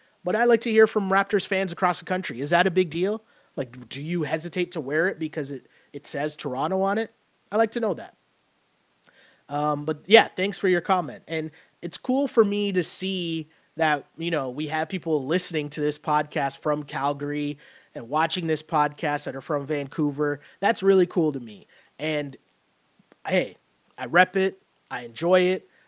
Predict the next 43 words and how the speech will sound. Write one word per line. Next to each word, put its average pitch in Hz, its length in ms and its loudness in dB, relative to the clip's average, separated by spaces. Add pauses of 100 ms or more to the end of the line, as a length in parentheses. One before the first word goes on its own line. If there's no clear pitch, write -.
Let 170 140 0
me 202 100 4
know. 185 220 6
I 143 140 4
wanna 180 200 6
hear 190 160 6
the 170 100 4
vibes 147 540 0
of 143 100 -2
what's 160 220 -2
going 151 260 2
on. 147 380 0 (380)
You 156 120 -6
know, 139 200 -2
is 160 200 -2
there 175 160 4
a 147 40 2
Raptors 156 440 0
vibe 151 380 0
in 147 140 -2
that 143 240 -4
city? 131 460 -4 (180)
You 143 100 -8
know, 135 200 -4
can 165 160 -8
you 160 80 -2
go 160 200 4
out, 156 200 4
like, 131 300 -8
how 160 200 2
big 160 280 2
is 135 140 -2
it? 120 240 -10
Multiple 156 400 0
sports 160 360 0
bars 160 320 4
you 151 60 -10
can 147 140 -10
go 147 200 0
to, 160 300 -4
Raptor 147 400 -6
game 151 260 -6
on. 151 360 -6